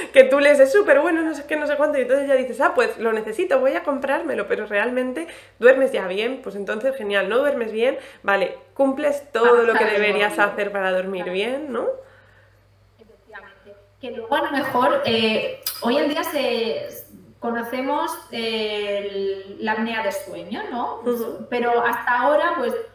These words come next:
Speaker 2: o soy roncador y voy a una clínica de sueño o no tengo problemas de sueño. No, es que los trastornos de sueño son
Speaker 1: Claro.
Speaker 2: muchos.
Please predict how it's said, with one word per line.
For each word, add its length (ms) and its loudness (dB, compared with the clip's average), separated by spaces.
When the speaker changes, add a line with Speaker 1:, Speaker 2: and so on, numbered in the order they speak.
Speaker 2:
o 120 -4
soy 200 0
roncador 600 0
y 100 -4
voy 140 0
a 40 -2
una 180 -4
clínica 300 -6
de 80 0
sueño 460 -6
o 60 -6
no 140 -8
tengo 200 -6
problemas 420 -10
de 80 -14
sueño. 340 -18
No, 160 -4
es 160 -6
que 120 -2
los 160 -4
trastornos 520 -4
de 100 -6
sueño 380 -6
son 220 -8
Speaker 1:
Claro. 200 -4
Speaker 2:
muchos. 500 -12